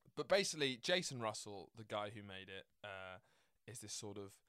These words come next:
Californian, quite camp guy, a bit like Pike Bagargo. "Hi, I'm Michael Bagargo."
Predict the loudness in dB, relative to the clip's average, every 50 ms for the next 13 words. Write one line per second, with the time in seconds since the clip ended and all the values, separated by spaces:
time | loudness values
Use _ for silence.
0 | _ _ _ _ _ -10 -4 0 2 2 2 2 0 -2 -2 -2 -2 -2 -2 -4
1 | -4 -4 -6 -6 -8 -8 -8 -6 -6 -6 -8 -8 -6 -6 -6 -6 -6 -6 -4 -2
2 | -2 0 0 0 0 0 0 2 2 2 0 2 0 -2 -2 -2 -2 -6 -2 0
3 | 2 2 2 2 0 -4 -8 -8 -12 -12 -6 -4 -4 -2 -4 -4 -6 _ -20 -20
4 | -20 -20 _ -6 -4 -2 -2 0 0 0 0 0 -2 -4 -4 -4 -6 -6 -8 -10
5 | -12 -14